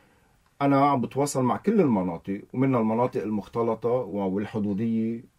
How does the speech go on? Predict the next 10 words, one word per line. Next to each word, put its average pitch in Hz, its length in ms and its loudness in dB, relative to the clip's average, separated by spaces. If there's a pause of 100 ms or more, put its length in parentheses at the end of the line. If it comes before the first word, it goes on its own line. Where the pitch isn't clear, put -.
(120)
جنوبًا 104 600 0
أو 98 120 -4
شمالًا 101 420 -2
إلى 95 220 -4
ما 87 160 -6
هنالك. 80 240 -12 (1300)
ما 160 220 8
منقبل 135 800 6 (280)
إنه 120 200 2
شبابنا 113 680 2